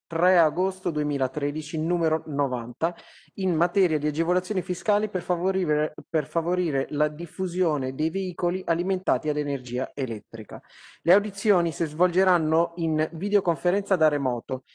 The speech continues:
sia per i deputati che per gli auditi. Nel rispetto delle misure di tutela adottate dalla Camera per prevenire il contagio da coronavirus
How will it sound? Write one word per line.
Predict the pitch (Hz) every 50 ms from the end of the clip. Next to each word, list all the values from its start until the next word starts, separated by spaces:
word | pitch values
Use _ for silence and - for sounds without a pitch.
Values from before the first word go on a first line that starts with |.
| - - _
sia | - - - 220 220
per | 226 190
i | 180 175
deputati | 160 170 160 196 185 - 208 208 202 202 - 208 - -
che | - - 185 185 185 -
per | - 185 180 175
gli | 170 165 151 160
auditi. | 156 151 139 120 110 110 104 - - 117 113 _ _ _ _ _ - _ _ -
Nel | 151 160
rispetto | 170 175 - - 240 233 - 226
delle | 185 180 170 170
misure | 165 170 165 156 165 202 202 190
di | 175 156 143
tutela | - 165 143 - 180 175 165 151 135 131 123 131 -
adottate | - 151 147 147 147 - 185 185 185 180
dalla | 156 147 147
Camera | 143 - 170 170 175 170 170 190 208 202 - - _ _ _ _
per | - 170 160 151 147 147 -
prevenire | - 147 139 131 143 143 156 170 170 160 147 131 127 131 -
il | - 151 131
contagio | - - 147 139 135 - 170 165 151 131 135
da | 135 131 147 143
coronavirus | - 143 139 135 139 131 127 117 131 139 156 170 185 180 - - 220